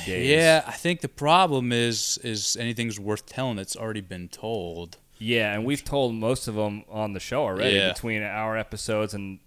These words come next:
Speaker 1: any other
Speaker 2: Yeah, the
Speaker 1: guests.
Speaker 2: staple, the staple story will be easy. I'm trying to think of one that we haven't told yet, though.
Speaker 1: Yeah.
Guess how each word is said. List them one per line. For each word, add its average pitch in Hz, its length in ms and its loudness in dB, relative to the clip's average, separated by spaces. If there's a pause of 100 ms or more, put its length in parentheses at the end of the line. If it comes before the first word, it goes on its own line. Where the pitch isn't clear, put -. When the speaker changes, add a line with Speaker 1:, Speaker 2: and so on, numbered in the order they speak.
Speaker 1:
any 104 240 -6
other 98 100 4
Speaker 2:
Yeah, 139 100 12
the 117 80 4
Speaker 1:
guests. 104 100 8
Speaker 2:
staple, 117 720 6
the 110 120 -4
staple 135 320 0
story 98 320 -4
will 92 80 -4
be 95 120 -6
easy. 92 580 -4
I'm 92 120 -8
trying 123 200 -8
to 95 60 -8
think 107 380 -8
of 87 140 -10
one 95 600 -6 (600)
that 80 160 -10
we 82 80 -10
haven't 92 340 -10
told 107 240 -10
yet, - 240 -16
though. - 100 -10
Speaker 1:
Yeah. 80 220 -10